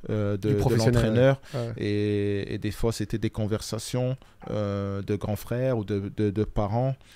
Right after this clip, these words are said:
Speaker 1: Et, et je pense que, euh, Saint-Étienne, euh, à ce niveau-là, était, euh, je,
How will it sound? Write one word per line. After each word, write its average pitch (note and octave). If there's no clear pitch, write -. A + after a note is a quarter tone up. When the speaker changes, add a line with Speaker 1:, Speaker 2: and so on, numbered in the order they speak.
Speaker 1:
Et, G2
et -
je -
pense A2+
que, F#2+
euh, G#2+
Saint-Étienne, A2+
euh, F#2+
à G2+
ce -
niveau-là, G#2
était, G#2+
euh, G2
je, G#2+